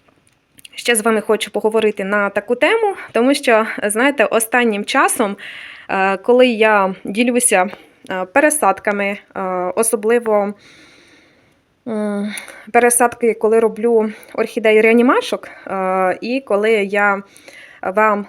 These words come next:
наголошую на тому, що не зрізайте ось ці коси, ось ці, м, ниточки у орхідей, е, при повній втраті або частковій кореневої системи, тому що вони деякий час, е, функціонують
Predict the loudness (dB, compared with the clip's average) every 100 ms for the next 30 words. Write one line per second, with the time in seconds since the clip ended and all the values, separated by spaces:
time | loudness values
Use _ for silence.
0 | _ -6 -2 0 0 -2 -4 -4 0 0
1 | 0 -2 -2 -2 -2 0 0 0 -2 -6
2 | -8 _ -8 -8 -6 -6 2 4 4 2
3 | 0 -2 -8 -20 -4 -2 0 -2 -4 0
4 | 0 -2 -6 -14 -12 -12 -12 -12 -2 0
5 | 0 -2 -2 -4 -4 -10 _ -2 0 0
6 | 0 2 2 2 -6 -6 -6 -6 _ -6
7 | -2 2 2 2 -2 -4 -2 0 0 -4
8 | -4 -4 -6 -8 -2 -2 -2 -8 -14 -20
9 | -20 _ -2 0 0 -2 -4 -4 -2 0
10 | 0 -2 -2 -2 -2 -4 -4 -12 -20 -20
11 | -20 _ -4 2 2 4 2 0 -4 -4
12 | 0 0 0 -6 -6 -4 -4 -4 -4 -4
13 | -4 0 0 0 -2 -4 -6